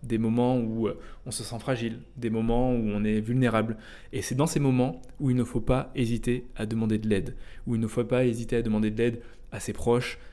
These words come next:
à des amis ou à des professionnels qui sont compétents en fonction de notre état et en fonction des objectifs qu'on a.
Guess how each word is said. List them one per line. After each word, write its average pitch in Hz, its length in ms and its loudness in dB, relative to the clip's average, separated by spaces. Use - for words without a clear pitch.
à 110 80 -4
des 110 200 0
amis 120 320 2
ou 143 200 2
à 120 40 4
des 113 100 0
professionnels 127 440 -4
qui 127 60 -12
sont 113 140 -4
compétents 117 500 0
en 107 80 -8
fonction 113 280 -4
de 123 40 2
notre 113 180 -2
état 120 360 -4
et 113 60 -4
en 101 60 -4
fonction 127 240 -4
des 117 160 0
objectifs 110 320 -4
qu'on 110 180 0
a. 107 140 -4